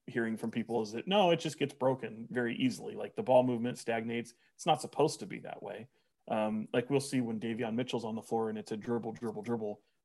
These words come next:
And when you have Tyrese Halliburton on the floor, it's completely different because the ball moves. So, um, that's why I always, I,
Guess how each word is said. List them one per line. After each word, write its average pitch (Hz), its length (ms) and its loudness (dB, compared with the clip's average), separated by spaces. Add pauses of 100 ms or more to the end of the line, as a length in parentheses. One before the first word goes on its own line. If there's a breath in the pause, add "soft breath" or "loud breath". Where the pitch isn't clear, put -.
And 113 120 -2
when 107 100 -2
you 110 80 0
have 107 100 -4
Tyrese 107 280 -2
Halliburton 117 400 4
on 110 80 -4
the 107 80 -8
floor, 113 280 -2
it's 110 140 -10
completely 101 320 -6
different 110 280 -6
because 107 220 -8
the 104 80 -12
ball 101 220 -4
moves. 123 340 0
So, 110 360 -2 (340 soft breath)
um, 107 480 4 (640)
that's 127 260 6
why 117 300 6
I 117 40 6
always, 117 280 4
I, 117 120 4